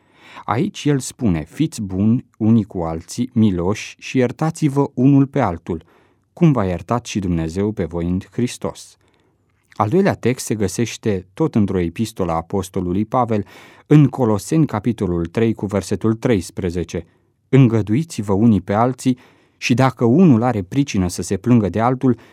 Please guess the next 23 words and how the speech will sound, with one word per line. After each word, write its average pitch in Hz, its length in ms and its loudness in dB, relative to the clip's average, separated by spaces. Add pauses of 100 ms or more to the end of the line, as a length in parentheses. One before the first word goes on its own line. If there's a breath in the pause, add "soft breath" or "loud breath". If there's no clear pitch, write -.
(220 soft breath)
iertați-vă 135 720 0
unul 90 240 0
pe 101 100 -6
altul, 127 360 0
cum 170 220 4
v-a 131 140 0
iertat 107 400 -4
Hristos, - 560 -8 (100)
așa 131 280 -4
iertați-vă 120 600 -2
și 135 160 -4
voi.” 98 360 -8 (840)
Cum 185 240 8
m-a 98 140 2
iertat 90 360 -2
pe 101 140 -2
mine 104 400 0
Domnul 101 360 0
Hristos? - 640 -8 (720)
Fără 185 280 2
rezerve 120 560 -2
și - 180 -4
necondiționat. 113 920 0